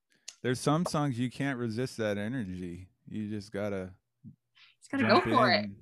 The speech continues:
Speaker 1: Yeah, you gotta go for it. <laughs> Exactly. <laughs> That's funny.
Speaker 2: Yeah.
Speaker 1: Billie Jean is a great example of that. There's just certain songs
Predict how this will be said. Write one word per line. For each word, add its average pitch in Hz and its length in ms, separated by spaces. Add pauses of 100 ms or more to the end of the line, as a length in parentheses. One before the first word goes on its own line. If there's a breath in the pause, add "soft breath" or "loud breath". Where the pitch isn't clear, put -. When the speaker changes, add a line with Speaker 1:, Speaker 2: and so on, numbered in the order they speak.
(100)
Speaker 1:
Yeah, 113 240
you 120 140
gotta 110 160
go 110 200
for 104 240
it. 104 60
<laughs> 107 80
Exactly. 104 760
<laughs> - 1900
That's 127 220
funny. 110 260
Speaker 2:
Yeah. 90 80
Speaker 1:
Billie 104 260
Jean 98 300
is 90 160
a 92 40
great 92 260
example 92 540
of 87 60
that. 90 120
There's 127 140
just 165 200
certain 139 260
songs 107 600